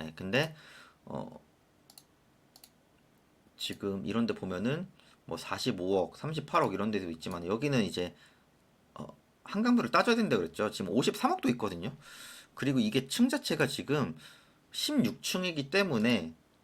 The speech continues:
어, 삼십일 층 중에 십육 층이면은 뭐 괜찮거든요. 그래서, 어,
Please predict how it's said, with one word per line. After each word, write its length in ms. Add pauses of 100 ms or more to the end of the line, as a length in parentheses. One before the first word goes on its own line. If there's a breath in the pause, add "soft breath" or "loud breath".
(680)
어, 160
삼십일 580
층 200
중에 160
십육 400
층이면은 560
뭐 120
괜찮거든요. 800 (320)
그래서, 540 (500)
어, 500